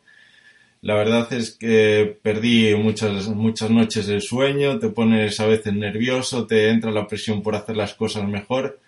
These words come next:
y cada vez mejor y mejor y mejor y muchas veces ves que no puedes, que tú tienes una experiencia, tienes unos conocimientos y no puedes hacer cosas mejores de lo que, de lo que sabes, ¿no?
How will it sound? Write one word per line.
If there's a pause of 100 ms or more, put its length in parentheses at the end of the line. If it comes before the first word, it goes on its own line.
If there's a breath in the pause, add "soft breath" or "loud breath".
(560 loud breath)
y
cada
vez
mejor
y
mejor
y
mejor
y
muchas
veces
ves
que
no
puedes,
que (140)
tú
tienes
una
experiencia,
tienes
unos
conocimientos
y
no
puedes
hacer
cosas
mejores
de
lo
que, (1080 soft breath)
de
lo
que
sabes,
¿no?